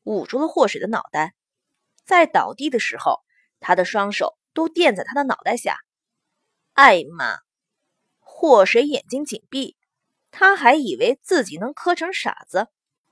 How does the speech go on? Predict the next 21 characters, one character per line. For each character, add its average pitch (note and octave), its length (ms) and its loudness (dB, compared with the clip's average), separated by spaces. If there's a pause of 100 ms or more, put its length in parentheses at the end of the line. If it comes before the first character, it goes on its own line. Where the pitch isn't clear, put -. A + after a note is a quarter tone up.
(600)
可 A3 320 0
没 A3+ 160 0
有 D#4 180 6
预 D4+ 220 0
期 - 160 -8
的 A#3 100 2
疼 A3+ 240 -6
袭 - 260 -10
来。 G#2+ 300 -10 (720)
“叔， - 280 0 (800)
你 D4+ 80 -6
没 C#4+ 180 4
事 G#4 140 2
儿 A4+ 180 8
吧？” G3+ 280 2 (560)
祸 F#4 360 6
水 - 180 -2
睁 D#4 160 -6
开 E4+ 160 0
眼 D4 260 -4
睛， C4 300 -6